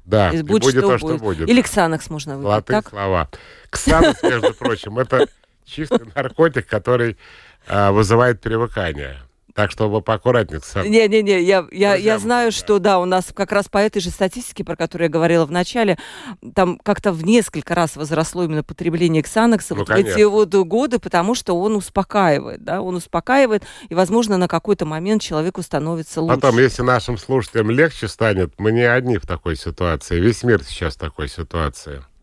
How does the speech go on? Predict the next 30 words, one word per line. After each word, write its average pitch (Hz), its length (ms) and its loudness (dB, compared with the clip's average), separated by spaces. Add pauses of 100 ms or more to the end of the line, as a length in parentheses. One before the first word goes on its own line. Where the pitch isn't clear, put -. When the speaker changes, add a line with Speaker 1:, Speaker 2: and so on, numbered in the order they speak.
Speaker 2:
Да. 156 240 2 (680)
Э, 180 440 4
пишут 233 340 -2
вам 160 160 0
вопросы. 214 720 -2 (160)
Я 170 380 2
немножечко 180 720 0
подожду 190 800 0
и 208 320 -2
задам, 170 600 2
начнём 202 520 2
серию 190 560 2
вопросов. 180 640 -2
Они 269 300 2
интересные. 147 640 -4 (420)
Вообще-то 196 340 2
я 233 160 6
планировала 202 580 0
с 156 60 -2
другого 165 440 0
начать. - 580 -10
Начали, 190 520 0
как, - 200 2
начали 202 320 0
Speaker 1:
Давайте 170 220 4
Speaker 2:
мы, 190 100 0
Speaker 1:
с 196 260 2
Speaker 2:
как 202 220 0
Speaker 1:
чего - 100 -18
Speaker 2:
всегда. 175 340 -2